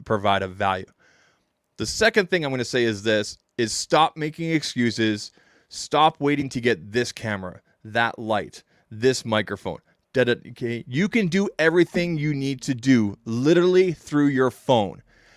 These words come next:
And if you think I'm lying, go look at the vlogs I did in twenty nineteen from Mexico, literally holding my iPhone out like this, this, this same phone right here.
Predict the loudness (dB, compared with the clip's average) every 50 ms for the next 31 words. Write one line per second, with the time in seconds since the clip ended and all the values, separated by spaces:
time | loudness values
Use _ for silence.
0 | _ _ _ -6 -4 -4 -4 -2 -2 -2 -2 -2 -2 -4 -4 -2 4 6 6 6
1 | 6 4 4 6 6 6 4 2 -2 -4 -6 -8 -12 _ _ _ -14 -2 4 6
2 | 8 8 8 6 4 2 2 0 0 2 0 0 0 -2 2 6 6 6 6 6
3 | 4 2 0 2 2 2 0 0 -2 -6 -6 -6 -4 -2 -2 -2 -4 -4 -6 -6
4 | -6 -4 -4 -4 -4 -6 -10 -10 _ -2 0 0 0 -4 -10 -8 -4 0 0 0
5 | 0 0 -2 0 2 4 4 4 2 0 -2 4 6 6 8 8 8 6 6 4
6 | 4 2 2 2 2 2 0 -2 -2 -2 -2 -2 -4 -4 -4 -4 -4 -4 -4 -6
7 | -8 -8 -8 -8 -8 -8 -8 -8 -8 -10 -12 -12 -12 -8 -6 -6 -6 -6 -10 -16
8 | -18 -18 -16 -16 -16 -12 -6 -4 -4 -4 -4 -6 -6 -4 -4 -4 -4 -4 -4 -2
9 | -2 0 -2 -2 -2 -2 -2 -2 -2 -2 -2 -6 -8